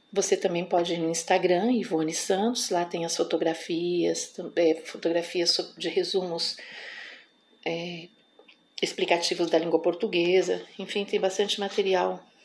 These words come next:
interessante lá. E no YouTube tem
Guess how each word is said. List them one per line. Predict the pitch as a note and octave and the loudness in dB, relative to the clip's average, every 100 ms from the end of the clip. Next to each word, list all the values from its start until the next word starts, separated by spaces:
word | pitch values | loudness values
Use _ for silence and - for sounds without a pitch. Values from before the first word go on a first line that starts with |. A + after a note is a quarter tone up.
| - | -12
interessante | G3+ - G3 G3 G3 F#3 - | -6 0 0 -2 -6 -4 -2
lá. | - - - - _ _ - _ - - - - - - - - | 0 0 -2 -16 _ _ -20 _ -20 -16 -14 -10 -10 -12 -16 -2
E | G#3+ G#3+ A#3+ - - _ _ _ _ _ _ _ _ _ _ _ _ | 2 4 2 -4 -20 _ _ _ _ _ _ _ _ _ _ _ _
no | G3+ F#3 | -4 2
YouTube | G#3 G#3+ A3 G3 | 0 2 2 2
tem | G#3+ A3 A3 A3+ | 4 4 4 0